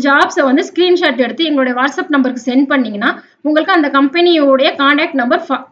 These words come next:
உங்களுக்கு WhatsApp-ல ஃபார்வர்ட் பண்ணிடுவோம். இது மட்டும் இல்லாம எக்கச்சக்கமான வாண்டட் வந்து அதுல நிறையவே இருக்குது. உங்களுக்கு மேலும் இந்த மாதிரி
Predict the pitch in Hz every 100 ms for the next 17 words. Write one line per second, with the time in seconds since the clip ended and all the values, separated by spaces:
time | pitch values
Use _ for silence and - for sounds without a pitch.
0 | _ 247 262 370 262 269 277 269 349 247
1 | 233 247 214 196 190 180 - - - -
2 | 262 311 285 359 302 254 349 311 269 320
3 | 339 330 277 254 233 247 269 294 233 262
4 | 349 254 220 226 262 262 285 302 226 196
5 | 175 - _ _ _ _ 262 262 262 247
6 | 269 285 302 359 - _ _ _ _ -
7 | _ _ _ _ 262 262 269 302